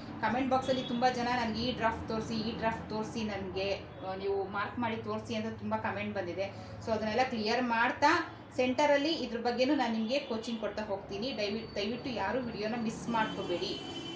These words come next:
ಆವಾಗಲೇ ಹೇಳಿದ್ನಲ್ಲ ಕಾಮೆಂಟ್ ಬಾಕ್ಸಲ್ಲಿ ಹಾಕಿ, ಮೂವತ್ತಾರು ಇಂಚು ಎದೆ ಸುತ್ತಳತೆ ಇರೋ ನಿಮಗೆ ಎಷ್ಟು ಬರುತ್ತೆ ಶೋಲ್ಡರ್ ಅನ್ನೋದನ್ನ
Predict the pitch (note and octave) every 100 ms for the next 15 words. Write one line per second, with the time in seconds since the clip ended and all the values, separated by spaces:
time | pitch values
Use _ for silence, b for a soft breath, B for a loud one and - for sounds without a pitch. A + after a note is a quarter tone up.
0 | - - - - C4 C4 C#4+ D#4 D4 C4+
1 | C4 B3 B3 A#3+ A#3 A#3 A#3 - A#3 G#3+
2 | C#4 C4 A#3 B3+ C4 B3 B3 C4 C4 B3+
3 | G#3+ A3 A#3 A3+ A3 G#3+ G3+ G3+ A3+ A3
4 | A#3 G#3+ G3+ - A3 B3+ - - B3+ B3
5 | A3+ A#3+ - A3+ A3+ A#3 G#3+ G3 F#3+